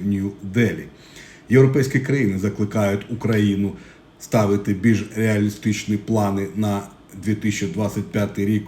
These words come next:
у веденні війни з Російською Федерацією, начебто, щоб європейські країни могли переконувати своїх виборців, навіщо витрачати кошти на допомогу Україні. Комітет освіти при Верховній Раді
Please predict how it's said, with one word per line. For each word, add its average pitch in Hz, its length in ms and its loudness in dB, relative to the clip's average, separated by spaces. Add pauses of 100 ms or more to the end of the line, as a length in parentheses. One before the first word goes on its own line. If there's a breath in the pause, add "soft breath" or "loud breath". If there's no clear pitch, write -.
(100)
у 110 40 -2
веденні 95 520 -2
війни 101 320 2
з 101 60 -2
Російською 101 460 -4
Федерацією, 107 640 -2 (240 loud breath)
начебто, 101 440 -4
щоб - 240 -2 (360)
європейські 107 520 0
країни 104 400 0
могли 101 300 0
переконувати 98 640 -4
своїх 98 460 -2
виборців, 107 500 0 (260 loud breath)
навіщо 101 440 0
витрачати 92 520 -4
кошти 101 400 -2
на 98 160 -2
допомогу 92 600 -4 (240 loud breath)
Україні. 110 560 2 (520 loud breath)
Комітет 127 480 4 (260)
освіти 131 640 2
при 104 260 0
Верховній 101 560 0
Раді 101 400 0